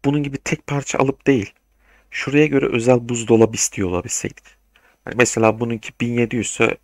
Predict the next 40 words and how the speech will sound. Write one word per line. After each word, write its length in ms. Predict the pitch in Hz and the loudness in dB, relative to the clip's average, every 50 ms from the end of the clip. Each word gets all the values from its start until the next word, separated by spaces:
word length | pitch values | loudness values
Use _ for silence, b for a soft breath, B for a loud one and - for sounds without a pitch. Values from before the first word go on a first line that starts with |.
| b b b b b b b b | b b b b b b b b
ona 260 | - 110 110 113 107 | -6 -4 -4 0 0
deseydi 360 | 117 110 - - 120 123 - | 0 0 0 -2 -4 -4 -6
ki 220 | - - 110 113 - _ _ _ _ _ _ _ _ - | -8 -10 -10 -10 -10 _ _ _ _ _ _ _ _ 4
beş 300 | 117 117 - - - - | 4 4 4 0 -4 -6
bin. 80 | - - _ _ _ _ | -12 -14 _ _ _ _
Çünkü 240 | - - - - - | -16 -8 -6 -4 0
özel 340 | - 110 101 107 107 101 95 | 0 2 4 6 6 6 6
yapım 320 | 92 87 - - 147 127 | 4 2 0 -4 -8 -6
ya. 100 | 98 87 - _ _ _ _ _ _ _ _ _ _ _ _ _ _ _ _ _ _ _ _ b b b b b b b b b | -6 -8 -10 _ _ _ _ _ _ _ _ _ _ _ _ _ _ _ _ _ _ _ _ b b b b b b b b b
Ne 100 | - 135 | 0 2
bileyim 180 | 135 131 123 117 | 2 2 0 -2
mesela 260 | 120 117 - - 117 | -2 -4 -2 -2 -2
şu 240 | - - - - - - | -2 -2 -2 -2 2 4
ara 240 | 127 127 139 139 123 | 6 6 6 6 4
bak, 140 | 113 - - - | 2 0 -4 -8
şu 240 | - - - - | -8 -4 0 2
arayı 200 | 127 123 127 131 | 2 4 2 2
çok 260 | - - 147 135 - 123 | 0 -2 -6 -6 -4 -2
uğraştım. 440 | 113 107 98 - - - 147 147 - - | 0 0 0 -2 -4 -12 -14 -14 -14 -8
Kapanıyor 440 | - 123 - - 135 135 139 143 | -8 -6 -4 -4 -4 -2 -2 -4
ama 140 | 139 143 143 | -4 -4 -8
çok 240 | - - 135 - - | -8 -8 -8 -8 -6
şey 120 | - 107 | -6 -6
oluyor. 220 | 98 92 101 - - - | -4 -4 -6 -6 -2 -2
Eğer 160 | 110 113 113 | 0 0 0
o 100 | 117 117 - | -2 -4 -6
buzdolabı 360 | 120 117 - 120 117 120 117 | -10 -6 -4 -2 -2 -2 -2
olsa 220 | 117 120 - - 139 | -4 -4 -6 -8 -10
çok 280 | - - 120 - - | -10 -12 -12 -12 -10
çirkin 300 | - - - - 127 117 | -10 -10 -8 -6 -4 -4
durmazdı. 440 | 110 107 107 101 98 92 - - - - _ B B B B B B B B B B B B B B B B B B B B B B B B B - | -2 -2 0 -2 -2 -2 -4 -10 -16 -20 _ B B B B B B B B B B B B B B B B B B B B B B B B B 0
Ya 60 | - | 6
öyle 260 | - 143 185 196 220 | 8 8 8 8 6
şeyler 340 | - - 202 180 180 185 - | 4 2 2 4 4 2 0
keşke 280 | - 190 - - - 156 | -2 -4 -6 -6 -4 -4
getirirse 400 | 151 - - - 135 - - 120 | -4 -4 -2 -2 0 2 2 0
bak, 180 | 107 - - | 0 0 -2
çok 180 | - - - - | -8 -8 -8 -6
güzel 220 | - 117 110 107 | -4 0 2 2
olur. 320 | 98 98 101 - - - | 2 2 0 -4 -10 -12